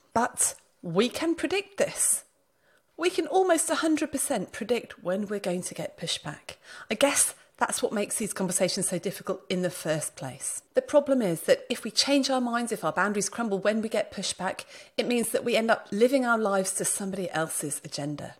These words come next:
It means that we start flip-flopping over decisions and appearing very uncertain and unsure. Now, side note, there is nothing wrong with rethinking decisions, having thought about them, being presented with new evidence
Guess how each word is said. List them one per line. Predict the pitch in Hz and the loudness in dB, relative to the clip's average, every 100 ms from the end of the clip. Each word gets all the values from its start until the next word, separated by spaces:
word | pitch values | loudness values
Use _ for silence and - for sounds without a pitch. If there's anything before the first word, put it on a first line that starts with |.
| _ | _
It | - | 0
means | 269 277 277 | 6 6 8
that | 269 | 6
we | 240 | 6
start | - 262 - | 2 2 2
flip-flopping | - 320 - - 294 285 233 214 - - - | 4 6 6 6 2 4 0 0 -6 -18 2
over | 233 220 | 2 2
decisions | 226 247 - 302 285 208 196 185 - | 2 4 4 4 2 2 2 -2 0
and | 226 226 214 - - - _ - | 2 2 -2 -14 -20 -20 _ -8
appearing | - - 269 359 311 | -6 -2 0 4 4
very | 269 254 254 - | 6 6 4 2
uncertain | 247 254 - 285 - 208 - | 0 2 4 6 6 2 0
and | 202 214 | -2 2
unsure. | 214 196 - 196 | 2 4 6 6
Now, | 226 233 | 6 4
side | 190 - 294 208 | 4 4 4 4
note, | 175 180 - - - | 2 2 0 -18 -6
there | 214 208 | 0 2
is | 208 | 4
nothing | 226 214 247 202 | 2 2 0 2
wrong | 196 180 175 | 4 2 0
with | 175 165 156 | -4 -2 0
rethinking | 185 - 185 165 175 | 0 2 -2 0 -2
decisions, | 160 160 185 165 156 151 - - - | 0 0 0 0 0 0 -4 -18 -4
having | 180 170 170 - - | 6 8 8 -2 -20
thought | - - 233 - | -16 6 8 8
about | 196 196 196 | 8 6 6
them, | 190 | 4
being | 190 | 0
presented | 185 185 196 202 208 190 | 0 2 4 4 0 -4
with | 185 | 0
new | 185 190 | 0 2
evidence | 190 185 190 180 180 - | 2 6 8 8 6 -2